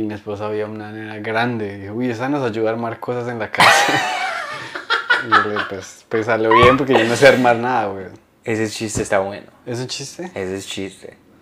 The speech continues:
Speaker 2: Ahí está el chiste,
Speaker 1: De
Speaker 2: ¿no?
Speaker 1: pronto, de pronto.
Speaker 2: Ahí hay
Speaker 1: Le voy a
Speaker 2: chiste.
Speaker 1: meter, hay resto de chistes ahora de, de lo del embarazo, güey.
Speaker 2: Sí. Pero antes que se me olvide, respondamos la pregunta que nos hicieron la vez pasada.
Speaker 1: Ok,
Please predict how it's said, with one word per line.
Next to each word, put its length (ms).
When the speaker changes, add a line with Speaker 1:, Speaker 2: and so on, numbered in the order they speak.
Speaker 2:
Ahí 180
está 240
el 60
chiste, 320
Speaker 1:
De 100
Speaker 2:
¿no? 80
Speaker 1:
pronto, 380
de 80
pronto. 340
Speaker 2:
Ahí 180
hay 120
Speaker 1:
Le 140
voy 20
a 40
Speaker 2:
chiste. 160
Speaker 1:
meter, 160
hay 80
resto 360
de 60
chistes 320
ahora 280
de, 420
de 120
lo 140
del 140
embarazo, 680
güey. 180
Speaker 2:
Sí. 1160
Pero 180
antes 160
que 60
se 60
me 60
olvide, 240
respondamos 500
la 120
pregunta 320
que 100
nos 100
hicieron 240
la 120
vez 180
pasada. 500
Speaker 1:
Ok, 260